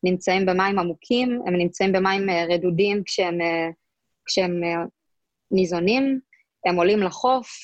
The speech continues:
הם עוברים, אה, הם עוברים מרחקים מאוד מאוד מרשימים,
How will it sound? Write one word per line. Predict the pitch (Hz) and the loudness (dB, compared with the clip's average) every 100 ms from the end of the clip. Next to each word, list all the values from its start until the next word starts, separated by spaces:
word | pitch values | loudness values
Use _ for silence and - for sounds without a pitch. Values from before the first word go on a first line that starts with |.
| - - | -12 -4
הם | 180 | 0
עוברים, | 170 165 190 214 214 | -2 0 0 2 2
אה, | 202 175 170 170 - - | 2 2 0 -4 -10 -4
הם | 190 | 0
עוברים | 185 180 180 233 | 2 0 0 0
מרחקים | 247 - 185 233 220 | 0 -2 -2 0 2
מאוד | 196 208 | 2 2
מאוד | 208 196 | 0 -2
מרשימים, | 180 - 170 185 240 | -4 -6 -2 0 0